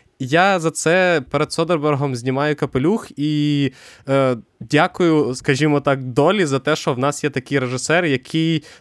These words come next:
так, ну, Содерберг не завжди видає, і там кожен фільм його геніальний, ну, тому що складно знімати три фільми на рік, і щоб всі були геніальні. Але чи може Содерберг зняти геніальне кіно? Може. Він це не-, неодноразово доводив.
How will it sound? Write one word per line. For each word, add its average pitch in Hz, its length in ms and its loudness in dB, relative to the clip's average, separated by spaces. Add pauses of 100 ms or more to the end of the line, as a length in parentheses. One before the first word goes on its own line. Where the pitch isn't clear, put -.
так, - 460 0
ну, 123 320 2
Содерберг 160 540 0
не 131 80 0
завжди 127 340 0
видає, 117 600 2 (260)
і 110 80 -12
там 104 200 -2
кожен 123 340 0
фільм 127 240 -4
його 117 200 2
геніальний, 123 560 2
ну, 113 100 -2
тому 127 140 0
що 117 120 -6
складно 113 320 -2
знімати 113 340 -2
три 123 180 -2
фільми 113 300 -2
на 110 100 2
рік, 160 240 -2
і 107 240 0
щоб 104 160 -6
всі - 200 -4
були 117 200 -2
геніальні. 104 520 -4 (400)
Але 170 600 2
чи - 160 -2
може 214 320 2
Содерберг 139 640 0
зняти 131 300 -2
геніальне 117 460 0
кіно? 107 360 -6 (220)
Може. 123 520 2
Він 123 180 -4
це 131 400 2
не-, 131 280 2
неодноразово 139 760 0
доводив. 120 520 0